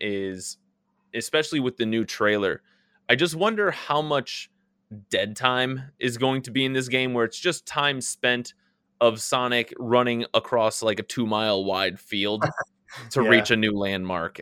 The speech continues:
Speaker 1: And, and it does look in some places a little sparse, and it looks a little empty for something that you would expect from a, a title like Sonic, you know, an
Speaker 2: Mm.
Speaker 1: I P that big. You'd think that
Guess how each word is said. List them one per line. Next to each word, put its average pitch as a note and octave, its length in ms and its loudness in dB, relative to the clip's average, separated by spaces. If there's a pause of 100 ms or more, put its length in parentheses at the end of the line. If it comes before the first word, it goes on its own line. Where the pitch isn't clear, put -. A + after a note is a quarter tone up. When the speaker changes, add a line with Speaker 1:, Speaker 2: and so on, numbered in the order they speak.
Speaker 1:
And, G2+ 340 2
and G#2+ 340 0
it A#2+ 260 -2
does C#3 440 4 (320)
look C#3 400 4
in D3 180 0
some E3+ 560 0
places D#3+ 500 0
a G#2 60 2
little A#2+ 280 2
sparse, - 580 -2 (640)
and A2+ 160 0
it A2+ 120 0
looks - 420 -6 (600)
a B2+ 60 4
little B2 460 2 (100)
empty G#2+ 460 -4
for A2 320 -2
something G#2+ 360 -4
that G#2 120 -2
you G#2 80 -2
would G#2 100 0
expect G2 400 -2
from G2 280 -6
a, F#2+ 200 -2
a G#2 80 0
title F#2 320 -2
like F2+ 180 -2
Sonic, F2+ 580 -4 (220)
you G2 140 -10
know, F#2 120 -4
an A#2+ 80 0
Speaker 2:
Mm. A2+ 40 0
Speaker 1:
I G2+ 140 0
P G#2 220 -4
that F#2+ 440 0
big. G2+ 440 2 (500)
You'd G#2+ 220 -4
think A#2 400 -6
that A2 260 2